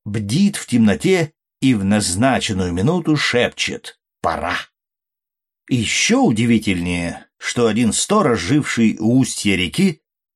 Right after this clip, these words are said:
обязан был просыпаться по своей службе за полчаса до высшего уровня прилива и ни разу в жизни не проспал. Он говорил мне, что прежде, в молодости,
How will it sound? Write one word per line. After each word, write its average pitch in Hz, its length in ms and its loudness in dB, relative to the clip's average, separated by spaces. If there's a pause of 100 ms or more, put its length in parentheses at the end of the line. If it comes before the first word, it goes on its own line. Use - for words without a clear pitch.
(160)
обязан 196 440 2
был 190 200 4
просыпаться 165 880 0
по 147 140 -2
своей 131 420 2
службе 165 560 2
за 131 180 2
полчаса 175 800 0
до 135 200 0
высшего 147 600 0
уровня 147 500 2
прилива 123 800 2 (460)
и 117 120 4
ни 113 100 6
разу 120 380 2
в 104 120 0
жизни 123 420 2
не 135 160 4
проспал. 120 840 -2 (600)
Он 127 200 2
говорил 143 360 4
мне, 104 260 4
что 101 560 0
прежде, 110 440 -2
в 73 100 -6
молодости, 92 760 -2